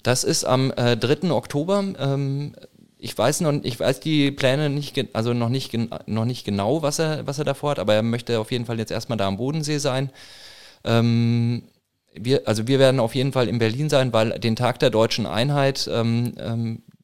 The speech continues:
diesem Corona-Regi-, also diesem Corona-Regime Berlin zu überlassen, auf gar keinen Fall. Also diese Einheit und, ähm, die, die da jetzt beschwören werden, habe ich überhaupt gar keine Lust drauf.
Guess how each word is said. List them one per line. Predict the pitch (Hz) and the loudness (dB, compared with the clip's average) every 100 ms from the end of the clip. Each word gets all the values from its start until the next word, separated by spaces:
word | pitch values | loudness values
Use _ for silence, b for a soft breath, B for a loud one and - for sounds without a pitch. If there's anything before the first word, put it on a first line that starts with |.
| - | -8
diesem | 127 127 123 | -4 0 -2
Corona-Regi-, | - 113 123 151 135 120 110 - | -2 -2 0 0 0 -2 -4 -2
also | 107 | -2
diesem | 104 113 123 | -2 -4 -6
Corona-Regime | 113 117 131 135 120 117 123 | -6 -6 -4 -2 -4 -4 -2
Berlin | 113 104 147 | -2 -2 -2
zu | 147 | -2
überlassen, | 98 101 95 98 120 120 | -2 0 0 -2 -4 -4
auf | - 95 - | -2 -2 -2
gar | - 107 110 | -2 0 0
keinen | - 113 95 101 101 | -2 -2 0 0 -2
Fall. | 110 87 90 - B B B - | -4 -4 -6 -10 B B B -6
Also | 101 | -2
diese | 101 127 131 - | -2 0 0 2
Einheit | 113 131 123 110 117 | 2 2 2 2 0
und, | 80 101 107 - - | 0 0 0 0 -2
ähm, | 104 98 98 - B B B | -2 -2 -4 -6 B B B
die, | 107 110 | -6 -2
die | 123 | 2
da | 110 | 4
jetzt | 107 107 - | 4 2 -4
beschwören | 104 104 107 123 113 | -6 -2 0 2 2
werden, | 107 104 107 104 | 2 2 0 -2
habe | 92 101 | -4 -6
ich | - - | -6 -10
überhaupt | 101 98 101 - | -4 0 0 -4
gar | 90 | -4
keine | 101 92 | -4 -4
Lust | 85 82 - - - | -6 -8 -12 -16 -16
drauf. | 92 80 82 - | -12 -10 -12 -14